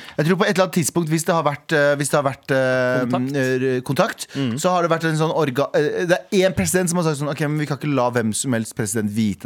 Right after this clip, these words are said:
Speaker 1: dette her."
Speaker 2: Ja.
Speaker 1: Så, eh, fordi Pentagon,
Speaker 2: Mm.
Speaker 1: det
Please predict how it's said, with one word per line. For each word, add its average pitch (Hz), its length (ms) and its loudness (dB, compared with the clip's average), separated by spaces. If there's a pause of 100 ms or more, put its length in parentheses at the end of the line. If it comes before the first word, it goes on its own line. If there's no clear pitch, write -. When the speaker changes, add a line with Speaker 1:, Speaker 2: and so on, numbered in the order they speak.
Speaker 1:
dette 87 100 -8
her." 110 220 0
Speaker 2:
Ja. 123 120 -4 (280)
Speaker 1:
Så, 147 360 4
eh, - 340 0 (260)
fordi 196 300 4 (260)
Pentagon, 180 520 2 (260)
Speaker 2:
Mm. 117 280 -6
Speaker 1:
det 160 120 -2